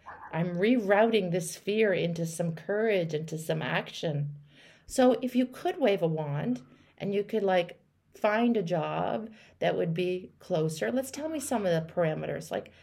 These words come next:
how close would it be to your house? Would it be an in-person job or would it be a, a job, a remote job you could work from home? Would it be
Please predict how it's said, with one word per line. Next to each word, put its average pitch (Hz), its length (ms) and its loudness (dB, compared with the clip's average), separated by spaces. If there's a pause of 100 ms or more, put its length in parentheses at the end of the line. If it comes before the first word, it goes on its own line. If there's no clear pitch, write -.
how 220 180 2
close 220 400 0
would 196 100 0
it 180 100 -4
be 190 120 0
to 185 80 0
your 175 160 0
house? 160 480 -4
Would 175 180 2
it 185 140 -2
be 185 260 2
an 165 120 0
in-person 190 640 -4
job 180 280 0
or 170 60 0
would 170 180 0
it 156 120 -4
be 165 100 -2
a, 160 140 0 (400)
a - 80 -2
job, 160 420 2
a 160 60 -2
remote 165 420 0
job 151 240 -6
you 156 80 -4
could 160 140 -6
work 147 220 -4
from 165 120 -4
home? 147 400 -4
Would 175 160 0
it 170 180 -4
be 175 440 -2